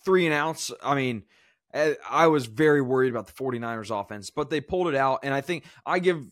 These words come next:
I give Philadelphia a lot of crap for, I, you know, being lucky for winning games they have no business winning.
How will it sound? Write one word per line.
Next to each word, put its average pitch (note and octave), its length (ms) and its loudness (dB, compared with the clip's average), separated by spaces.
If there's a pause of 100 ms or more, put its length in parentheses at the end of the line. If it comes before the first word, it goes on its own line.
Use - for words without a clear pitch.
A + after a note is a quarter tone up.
(120)
I D#3+ 140 2
give D#3+ 220 0
Philadelphia C3 560 -2
a - 20 -2
lot A#2+ 220 -2
of - 80 -18
crap B2+ 460 -2
for, A#2 600 0
I, A2 160 -2 (400)
you B2+ 100 -10
know, A2 140 -4
being B2 280 -4
lucky B2+ 560 0
for A#2 280 -4
winning C3 300 -6
games B2 280 -6
they A2+ 160 -4 (100)
have B2 200 -2
no B2 120 -4
business A2+ 440 -8
winning. C3+ 300 -6